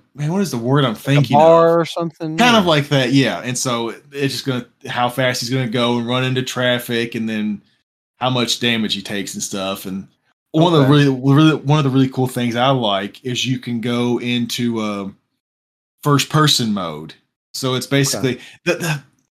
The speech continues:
Speaker 1: the, so I like that because it, it's first person, whichever way his head is looking, right?
Speaker 2: Okay.
Speaker 1: The only bad thing about that is it's a freaking rag doll. So a lot of times
Speaker 2: Oh,
Speaker 1: while
Speaker 2: God,
Speaker 1: he's
Speaker 2: so
Speaker 1: like,
Speaker 2: the camera goes crazy or what?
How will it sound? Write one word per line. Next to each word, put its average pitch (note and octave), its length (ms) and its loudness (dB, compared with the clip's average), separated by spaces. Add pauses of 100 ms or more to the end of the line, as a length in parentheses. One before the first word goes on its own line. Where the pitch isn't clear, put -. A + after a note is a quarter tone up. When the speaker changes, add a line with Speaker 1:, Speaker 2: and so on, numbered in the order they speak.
(100)
Speaker 1:
the, C#3 80 -10
so D3+ 220 2
I C#3 100 4
like E3 400 4
that F#3 240 2
because C#3+ 440 0
it, C#3+ 220 -4 (1080)
it's D3+ 200 -4
first F#3 360 -4
person, F3 400 0
whichever C#3+ 500 0
way C#3 280 4
his C3+ 420 0
head B2+ 560 -2 (480)
is A#2+ 180 -8
looking, B2 540 -4
right? B2+ 420 -2 (580)
Speaker 2:
Okay. C3 420 -4 (320)
Speaker 1:
The D3 60 -2
only D#3+ 180 0
bad E3+ 360 -4
thing D3 160 0
about B2 260 -2
that A#2+ 160 -4
is A#2+ 260 -4
it's A#2+ 200 -4
a A2+ 40 -12
freaking B2 500 -4
rag D3 360 2
doll. G#2 480 -4 (340)
So C#3+ 120 0
a - 20 4
lot E3 280 2
of C#3+ 60 -10
times C3+ 340 2
Speaker 2:
Oh, C3+ 60 4
Speaker 1:
while C3 100 4
Speaker 2:
God, C3+ 100 8
Speaker 1:
he's C#3 100 4
Speaker 2:
so C3+ 80 -2
Speaker 1:
like, C3 200 4
Speaker 2:
the - 40 -6
camera E3 200 0
goes D#3 180 2
crazy E3 560 -4
or A2+ 120 -8
what? B2 440 -6